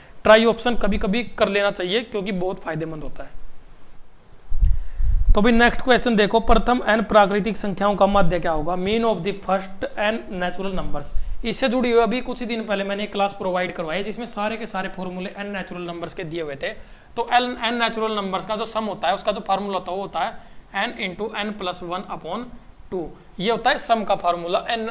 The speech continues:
natural numbers का। सारे के सारे मैंने कराए थे, मेरे ख्याल से बीस पच्चीस मिनट की वो class है, दस बारह फार्मूले हैं, उनसे जुड़े हुए सारे सवाल भी करवा दिए थे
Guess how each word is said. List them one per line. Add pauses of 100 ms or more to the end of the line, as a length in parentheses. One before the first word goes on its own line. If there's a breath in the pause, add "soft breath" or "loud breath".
natural
numbers
का। (220 loud breath)
सारे
के
सारे
मैंने
कराए
थे,
मेरे
ख्याल
से
बीस
पच्चीस
मिनट
की
वो
class
है, (380 loud breath)
दस
बारह
फार्मूले
हैं,
उनसे
जुड़े
हुए
सारे
सवाल
भी
करवा
दिए
थे